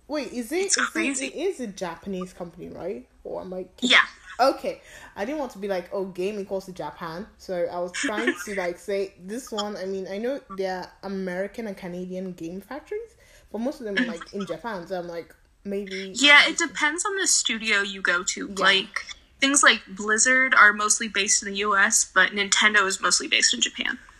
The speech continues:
Speaker 1: Okay. I mean, I don't know. It, it's so <laughs> nice. It's so nice. 'Cause it's hard to see, like, C E Os, like, lower themselves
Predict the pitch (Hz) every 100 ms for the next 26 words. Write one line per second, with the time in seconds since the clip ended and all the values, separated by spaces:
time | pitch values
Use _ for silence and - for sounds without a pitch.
0 | - 196 175 - 170 - _ _ - 247
1 | 262 269 254 254 - - 220 - - -
2 | 214 190 180 175 196 254 262 226 247 247
3 | - - - - - 294 247 214 165 139
4 | - 202 185 - - 214 208 175 147 160
5 | 190 202 214 208 220 247 - - 202 196
6 | 180 - 196 196 185 170 170 - 170 160
7 | _ - - _ _ - 196 190 202 180
8 | 170 - 151 160 190 -